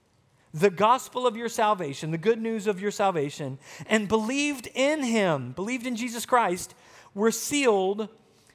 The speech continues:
with the promised Holy Spirit, who is the guarantee of our inheritance until we acquire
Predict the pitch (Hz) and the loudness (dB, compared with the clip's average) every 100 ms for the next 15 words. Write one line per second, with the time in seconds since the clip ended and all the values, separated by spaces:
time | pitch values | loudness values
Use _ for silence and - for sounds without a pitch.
0 | _ - 185 - 190 - 262 262 196 190 | _ -6 -4 -2 -4 2 4 4 -2 -6
1 | - - - _ _ - 220 220 - - | -8 -14 -20 _ _ 2 2 2 -6 -2
2 | 262 220 160 180 220 180 202 175 226 262 | 2 2 0 -4 -4 -2 -4 -4 -4 -4
3 | 262 - 208 185 180 196 185 160 151 - | -6 0 0 2 0 -2 0 0 0 -2
4 | 160 - 160 156 196 190 147 - 175 180 | -6 -6 -6 -4 -4 -4 -6 0 2 2
5 | 185 | 0